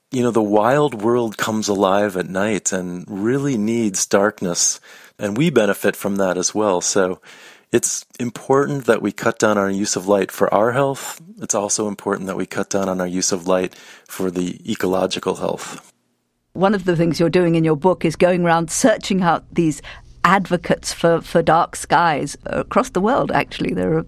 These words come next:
Speaker 2: seem to be many of them. Um, what do they advise, or could we basically do to reverse this trend of ever brighter, ever brighter, ever more destructive?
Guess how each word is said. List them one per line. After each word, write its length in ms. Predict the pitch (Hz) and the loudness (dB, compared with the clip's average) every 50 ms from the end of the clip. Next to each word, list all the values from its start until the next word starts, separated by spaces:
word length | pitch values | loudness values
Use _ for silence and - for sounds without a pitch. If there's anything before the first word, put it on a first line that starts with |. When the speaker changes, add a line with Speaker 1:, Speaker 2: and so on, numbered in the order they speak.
| - | -8
Speaker 2:
seem 220 | - - - 170 151 | -6 -2 -2 0 2
to 100 | - 165 | 2 2
be 80 | 160 | 2
many 340 | 160 165 165 180 208 214 185 | 2 2 4 4 2 2 2
of 220 | 156 139 135 131 - | 0 -2 -4 -4 -6
them. 160 | 151 - - - - - - - - - - | -6 -6 -6 -8 -12 -14 -14 -14 -6 -2 0
Um, 240 | 202 226 240 - - - - - - | 0 0 0 -2 -8 -18 -20 -20 -8
what 360 | - - 208 285 - - - - | -2 0 2 2 2 0 0 -2
do 100 | 220 185 | 0 2
they 260 | - 208 220 247 254 | 4 4 4 4 4
advise, 760 | 247 208 175 - 196 175 180 185 185 175 175 180 175 170 - - | 2 0 0 0 2 2 4 4 2 2 2 0 -2 -4 -2 0
or 200 | - 202 190 175 - | 2 2 2 0 -2
could 360 | - - - 277 269 233 - | -4 -2 2 2 2 2 2
we 160 | 185 190 185 | 2 0 2
basically 600 | 160 - 165 170 180 - - 185 170 - 185 170 | 2 2 2 2 2 0 -2 -4 -2 0 0 0
do 320 | 160 - 180 165 160 160 156 | 2 2 2 4 4 2 2
to 180 | - - 202 | 2 2 2
reverse 520 | 196 202 196 175 185 196 214 226 233 226 - | 4 4 2 4 4 4 4 2 0 -2 -6
this 420 | - - 156 156 - - - - - | -4 -2 -2 -2 -4 -6 -10 -10 -8
trend 420 | - - - 165 170 165 160 151 | -2 2 2 2 4 2 2 0
of 100 | 151 139 - - | 0 0 0 0
ever 240 | 175 175 175 170 | 2 4 4 2
brighter, 480 | 160 160 156 156 156 170 - - 143 123 | 2 2 2 2 2 2 2 0 0 2
ever 220 | - 165 156 165 151 | 2 0 0 0 2
brighter, 380 | 151 156 143 151 160 - - | 2 2 2 2 2 0 0
ever 260 | - - 156 156 165 156 | 0 2 2 2 2 2
more 200 | 156 151 156 151 | 2 2 0 0
destructive? 760 | 147 147 - - - 156 - - - - 156 - 202 - | -2 -4 -2 0 0 0 0 -2 -4 -8 -6 -6 -8 -10